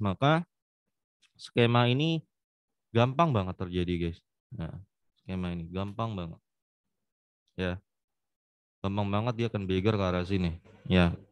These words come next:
Makanya match-nya juga, gue juga lagi tunggu-tunggu laporan Q dua-nya bagus atau enggak. Se-, kalau memang dia keluar bagus, ya udah, hantam.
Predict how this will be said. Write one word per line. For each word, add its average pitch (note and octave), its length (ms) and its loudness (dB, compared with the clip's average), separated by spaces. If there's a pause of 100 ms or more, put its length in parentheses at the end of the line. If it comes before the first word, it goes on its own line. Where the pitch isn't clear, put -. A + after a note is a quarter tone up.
(420)
Makanya B2 400 6
match-nya D#3 480 8
juga, C#3 320 6
gue B2 160 4
juga B2 80 4
lagi A2+ 240 2
tunggu-tunggu F#2+ 480 -2
laporan F2+ 500 -2
Q F2 140 -10
dua-nya F#2 560 -2
bagus F2+ 240 -4
atau F2+ 240 -6
enggak. G#2 160 0 (720)
Se-, - 240 -18 (480)
kalau D#3 320 4
memang D#3+ 240 6
dia C3+ 160 4
keluar A2+ 240 2
bagus, A2+ 480 0
ya E2+ 160 -8
udah, A2 320 -2 (420)
hantam. F2 540 -8